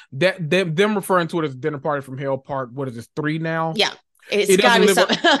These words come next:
Speaker 2: <laughs> else.
Speaker 1: it doesn't live up to the
Speaker 2: Exactly.
Speaker 1: first two. The first two were both, like, amazing 'cause it was already ambitious to call the second one like
Speaker 2: Uh-huh.
Speaker 1: that. But then when it came, you were like, "Okay, well, okay,
Speaker 2: They're,
Speaker 1: that, yes,
Speaker 2: it,
Speaker 1: like,
Speaker 2: it's, it's earned it." Yeah.
Speaker 1: valid,
Speaker 2: You always wanna,
Speaker 1: yes.
Speaker 2: you always wanna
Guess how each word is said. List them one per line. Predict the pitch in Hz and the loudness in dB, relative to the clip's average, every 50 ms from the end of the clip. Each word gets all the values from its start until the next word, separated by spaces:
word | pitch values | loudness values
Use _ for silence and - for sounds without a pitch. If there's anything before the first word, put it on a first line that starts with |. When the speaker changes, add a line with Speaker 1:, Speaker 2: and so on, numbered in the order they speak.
| - - 330 | 0 0 0
Speaker 2:
<laughs> | - | 2
else. | 233 | 4
Speaker 1:
it | - 208 | 4 6
doesn't | 226 233 220 226 202 208 | 4 6 6 4 4 6
live | 220 214 | 6 6
up | 214 196 - | 4 4 4
to | - 190 | 2 -2
the | 175 | -2
Speaker 2:
Exactly. | - | 0
Speaker 1:
first | - 185 170 160 - - | 0 -2 -2 -2 -4 -8
two. | 190 175 | -12 -8
The | 151 160 | -8 -8
first | 143 - 226 233 233 226 233 - | -4 0 2 2 2 0 -2 -8
two | - 220 208 | -8 -6 -6
were | 196 165 156 151 | -4 -4 -4 -6
both, | 131 123 151 156 151 147 131 - | -4 -2 -2 -2 -2 -4 -6 -10
like, | 143 135 131 127 127 123 - - _ _ _ _ _ - _ _ - | -10 -8 -6 -6 -6 -8 -12 -16 _ _ _ _ _ -20 _ _ -2
amazing | 170 151 147 143 143 147 139 139 135 131 127 | -2 0 2 2 2 2 2 2 0 -2 0
'cause | - 165 | 0 0
it | 170 | 0
was | 165 180 | 0 2
already | - 190 202 226 233 214 190 175 | 2 2 2 4 4 4 4 2
ambitious | 160 151 139 143 170 170 - 165 147 | 2 0 -2 -4 -4 -4 -4 -10 -16
to | - - | -14 -12
call | 135 - 151 143 139 | -6 -4 -2 -2 -2
the | 123 127 | -4 -6
second | - - 160 151 135 - 160 147 | -8 -4 -4 -4 -2 -4 -8 -6
one | 151 151 147 147 139 _ _ _ - | -4 -6 -6 -6 -8 _ _ _ -2
like | 220 233 - - 226 | -2 0 2 2 2
Speaker 2:
Uh-huh. | 220 226 247 | 2 2 2
Speaker 1:
that. | 202 151 156 165 147 139 | 2 2 2 0 -2 -4
But | 151 135 | -4 -2
then | 131 160 156 151 | 0 0 0 0
when | 147 143 | -2 -4
it | 143 135 | -4 -4
came, | - 170 170 165 160 151 | -2 -2 0 0 0 -2
you | 147 156 | -4 -6
were | 156 | -6
like, | 143 139 131 131 _ _ _ _ - | -6 -6 -8 -8 _ _ _ _ -14
"Okay, | 123 135 143 135 135 - 123 113 107 113 | -10 -8 -8 -8 -8 -10 -10 -8 -8 -8
well, | 120 113 107 139 175 - - | -8 -6 -2 0 0 2 0
okay, | 147 143 - 165 | 0 0 2 2
Speaker 2:
They're, | 151 247 254 254 254 247 240 233 233 - 147 | 4 4 4 4 4 4 4 2 0 -2 -4
Speaker 1:
that, | 147 151 147 143 151 | -4 -4 -4 -4 -4
yes, | 160 160 151 135 127 247 | -2 -2 0 0 2 2
Speaker 2:
it, | 247 - - - - | 0 0 -2 -8 -6
Speaker 1:
like, | - 254 | -2 0
Speaker 2:
it's, | 262 247 254 - 277 - - | 0 0 -2 -6 -12 -8 -4
it's | 247 254 247 - - - 233 | -2 -2 -2 -2 -4 2 4
earned | 240 240 247 247 247 220 | 6 6 6 4 2 2
it." | 208 196 190 190 - | 2 2 2 2 0
Yeah. | 185 202 190 165 131 135 | 0 0 0 0 0 0
Speaker 1:
valid, | 165 160 156 156 147 131 | 2 2 2 2 2 0
Speaker 2:
You | 131 320 | 0 0
always | 359 427 453 359 160 | 0 0 0 2 2
wanna, | - 359 339 294 | 0 0 -2 -2
Speaker 1:
yes. | 254 | -4
Speaker 2:
you | 302 294 - | -6 -8 -6
always | - 277 285 370 403 392 - | -8 -6 -6 -6 -8 -8 -8
wanna | 381 359 330 - | -8 -8 -8 -8